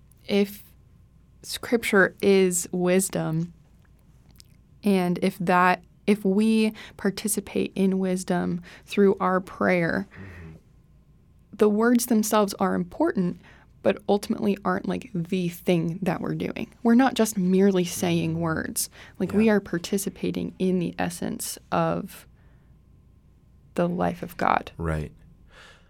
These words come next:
Speaker 2: Yeah, I think the very fact that, like, what John is doing in John one,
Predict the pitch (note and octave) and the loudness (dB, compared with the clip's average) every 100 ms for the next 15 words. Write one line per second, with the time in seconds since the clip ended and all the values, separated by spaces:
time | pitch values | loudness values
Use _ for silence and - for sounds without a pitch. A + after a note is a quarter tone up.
0 | _ _ _ _ _ - A2+ G#2 - - | _ _ _ _ _ -6 0 0 0 -2
1 | A#2 F#2+ G2+ E2+ G2+ G2+ - - F#2+ F#2+ | -4 -2 -4 0 2 2 -2 -2 -2 -2
2 | - G2 - F#2+ E2 - - _ - G2+ | -6 -8 -4 -4 -4 -6 -20 _ -6 -6
3 | - - E2+ F2 D#2+ D#2 E2+ F2+ E2+ D#2 | -4 -2 0 0 -2 -4 -2 0 0 -2
4 | D#2 D2 - _ _ - _ _ _ F2+ | -4 -8 -12 _ _ -20 _ _ _ -6
5 | F2 E2+ E2 D#2+ D2+ F2 E2 D#2 D2 D2 | -2 0 0 0 -2 0 0 -2 -4 -8